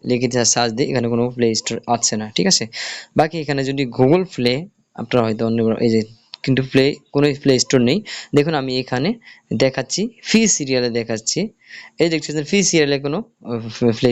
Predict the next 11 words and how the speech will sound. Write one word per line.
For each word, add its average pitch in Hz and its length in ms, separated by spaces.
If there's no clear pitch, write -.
স্টোর 139 160
নেই, 113 160
ঠিক 202 120
আছে? 214 200
পিক্সেল 120 400
ল্যাব, 117 140
ফটোস, 117 400
ফোন 113 240
এগুলো 117 200
আছে, 110 200
কিন্তু 131 180